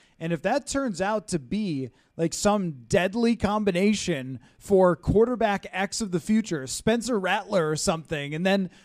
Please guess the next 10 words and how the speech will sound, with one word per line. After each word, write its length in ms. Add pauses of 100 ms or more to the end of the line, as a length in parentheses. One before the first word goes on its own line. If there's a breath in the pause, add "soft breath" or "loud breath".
we're 120
talking 460
about 280
the 80
best 500
dynamic 720
duo 400
<laughs> 140
in 100
the 180